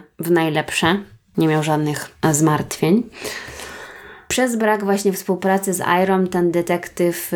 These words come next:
przepytał wszystkie możliwe osoby z otoczenia Holly, no i oczywiście był w stanie odtworzyć te jej ostatnie chwile.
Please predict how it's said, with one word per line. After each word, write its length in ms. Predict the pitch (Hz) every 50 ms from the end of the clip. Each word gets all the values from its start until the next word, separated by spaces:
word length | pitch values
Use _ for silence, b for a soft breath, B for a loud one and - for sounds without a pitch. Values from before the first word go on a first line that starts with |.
| 170 165
przepytał 460 | - - 175 180 - 175 175 175 170
wszystkie 440 | 165 - - 196 196 - - - 170
możliwe 440 | 170 175 170 165 175 160 160 165 -
osoby 500 | 156 165 - - 170 160 160 160 160 156
z 340 | 151 151 151 151 156 156 -
otoczenia 520 | 156 156 - 165 - - 160 156 151 151
Holly, 400 | 151 - - 170 170 185 208 202
no 80 | 185 175
i 240 | 175 170 165 165 165
oczywiście 500 | - 147 - - 165 165 160 - - 165
był 160 | 165 165 156
w 100 | 156 151
stanie 300 | - - 170 160 160 156
odtworzyć 680 | - 160 - - - - - - 160 160 160 156 156 -
te 220 | - - 165 156 151
jej 180 | 151 151 156
ostatnie 640 | - 151 - - 170 156 156 - 160 151 151 151 -
chwile. 560 | 151 - - - 180 165 160 165 175 233